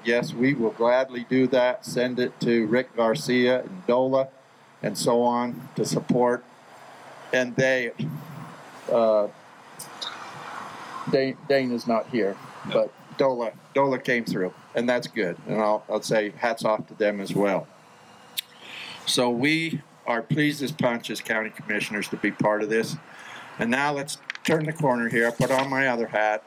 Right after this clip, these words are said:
Speaker 1: and talk about federal mineral lease. A few things. Congratulations on your completion of getting it done so we can get started. The Federal Mineral Lease District was proud to give you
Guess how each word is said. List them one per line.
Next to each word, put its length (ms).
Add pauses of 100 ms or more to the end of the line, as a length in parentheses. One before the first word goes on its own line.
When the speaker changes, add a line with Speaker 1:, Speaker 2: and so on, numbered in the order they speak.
Speaker 1:
and 120
talk 240
about 360
federal 300
mineral 340
lease. 400 (400)
A 80
few 240
things. 560 (680)
Congratulations 1300 (300)
on 240
your 440
completion 840 (840)
of 280 (240)
getting 300
it 180
done 360 (320)
so 180
we 160
can 160
get 180
started. 480 (840)
The 100
Federal 480
Mineral 320
Lease 240
District 560
was 140
proud 380
to 140
give 240
you 360